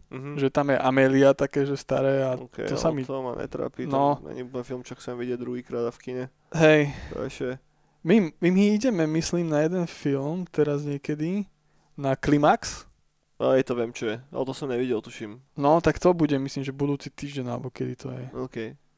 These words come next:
Speaker 2: Ale ináč, no, Charlieho Chaplina majú tam teraz.
Speaker 1: No, tak to ma tiež moc nezaujíma.
Speaker 2: Ale také, že presne také, také gro špinavé osemdesiatky.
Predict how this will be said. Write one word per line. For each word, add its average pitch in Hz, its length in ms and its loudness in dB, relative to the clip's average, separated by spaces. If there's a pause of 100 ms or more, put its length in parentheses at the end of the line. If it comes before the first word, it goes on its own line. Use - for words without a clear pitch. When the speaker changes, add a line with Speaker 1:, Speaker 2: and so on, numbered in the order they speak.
(440)
Speaker 2:
Ale 131 260 4
ináč, 160 540 -2 (580)
no, 147 100 -8
Charlieho 170 440 6
Chaplina 175 440 2
majú 165 280 2
tam 165 180 -4
teraz. 160 680 -4
Speaker 1:
No, 131 340 -12
tak - 240 -20
to - 140 -18
ma 120 100 -14
tiež 117 220 -12
moc 127 140 -16
nezaujíma. 123 560 -8
Speaker 2:
Ale 143 220 8
také, 190 340 8
že 175 120 6
presne 190 320 6
také, 170 280 4
také 160 380 4 (240)
gro 156 400 8
špinavé 170 480 0
osemdesiatky. 139 920 -2